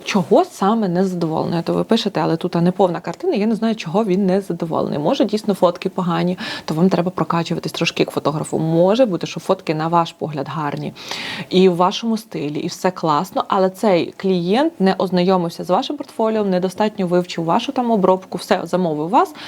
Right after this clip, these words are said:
а в результаті очікував чогось другого, і його очікування не, е, справдилися. Да?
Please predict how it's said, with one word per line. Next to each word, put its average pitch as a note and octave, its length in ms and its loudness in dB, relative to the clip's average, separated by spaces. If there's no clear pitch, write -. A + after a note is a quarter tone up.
а G#3 120 4
в F#3+ 60 -2
результаті F#3 600 0
очікував F#3 440 -2
чогось G3 300 0
другого, D#3 380 2
і F3+ 120 0
його F#3+ 300 4
очікування G#3+ 640 2
не, F#3+ 280 2
е, D#3 520 2
справдилися. - 720 -2
Да? C4 240 -2